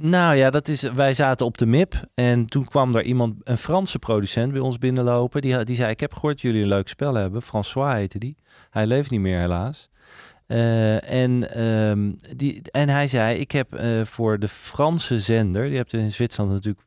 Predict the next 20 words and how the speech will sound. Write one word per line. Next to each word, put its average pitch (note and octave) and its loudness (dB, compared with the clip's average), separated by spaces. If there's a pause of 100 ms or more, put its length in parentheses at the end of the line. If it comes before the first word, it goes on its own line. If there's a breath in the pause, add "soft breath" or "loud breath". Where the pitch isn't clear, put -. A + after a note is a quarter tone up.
verschillende G#2+ -4
talenzenders, G2 -2 (540 loud breath)
eh, G#2 -2
T B2+ 0
S - -4
R, A2 -2
de A#2+ -4
Franse C3+ -2
zender, G2+ -2
"zoeken C#3+ -2
een F2+ 0
spelletje, D#3 -4
hè. B2 -4
Laat C3 -2
dat F2 -6
spelletje C#3+ -4
van C3+ -2
jullie A#2 0
eens G2+ -4
zien." F2+ -8